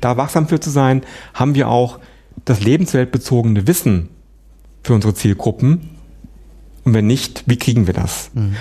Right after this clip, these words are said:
Speaker 1: Was jetzt nicht heißt, dass man sich sofort in alle Online-Rollenspiele werfen muss oder jetzt auch irgendwie Online-Lotto spielt oder was auch immer. Aber dass man zumindest weiß, dass es das gibt und was dort passiert.
Speaker 2: Mhm.
Speaker 1: Ein großer Bereich ist auch der Bereich der Partnersuche natürlich.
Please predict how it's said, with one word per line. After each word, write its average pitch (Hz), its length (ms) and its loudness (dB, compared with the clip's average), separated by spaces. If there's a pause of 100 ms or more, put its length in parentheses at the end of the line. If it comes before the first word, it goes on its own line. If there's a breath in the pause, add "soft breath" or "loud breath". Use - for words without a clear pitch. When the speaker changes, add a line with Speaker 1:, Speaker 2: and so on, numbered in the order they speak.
Speaker 1:
Was 123 120 0
jetzt 131 140 0
nicht 196 160 2
heißt, 147 220 2
dass 135 140 -2
man 123 140 2
sich 123 140 0
sofort 120 500 -2
in 113 160 0
alle 117 260 0
Online-Rollenspiele 110 800 0
werfen 101 320 -2
muss 104 240 -2 (280 loud breath)
oder 104 280 0
jetzt 101 180 -2
auch 107 160 -4
irgendwie 110 180 2
Online-Lotto 120 460 0
spielt 90 380 -2
oder 95 220 0 (240 loud breath)
was 104 140 -2
auch - 80 -2
immer. 104 300 2 (300 loud breath)
Aber - 100 -4
dass 110 60 0
man 123 80 -2
zumindest 120 280 -2
weiß, 113 220 0
dass 120 180 0
es 113 80 -8
das 113 160 -2
gibt - 400 -4 (420 loud breath)
und 131 80 -2
was 127 120 0
dort 113 160 -2
passiert. 98 540 -4 (180)
Speaker 2:
Mhm. 107 200 -2
Speaker 1:
Ein 120 60 -2
großer 175 280 0
Bereich 113 340 0
ist 113 140 -2
auch 113 100 0
der 113 120 0
Bereich 104 200 0
der - 100 0
Partnersuche 107 680 -2
natürlich. 90 540 -4